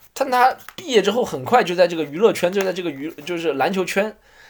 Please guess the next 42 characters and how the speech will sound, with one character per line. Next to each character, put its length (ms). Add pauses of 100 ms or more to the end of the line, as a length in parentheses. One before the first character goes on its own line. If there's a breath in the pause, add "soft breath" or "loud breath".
掀 280
起 100
了 100
很 240
多 140
浪 260
花， 300
你 100
知 120
道 100
吗？ 120 (1080)
你 100
懂 160
吗？ 280 (600 soft breath)
然 120
后 80
N 120
B 120
A 40
就 60
很 160
快 160
意 100
识 120
到 120
这 160
个 80
人 160
才 120
是 100
未 160
来， 240 (400)
这 140
个 80
人 120
是 100
未 120
来， 140
形 200
象 200
又 120
好 320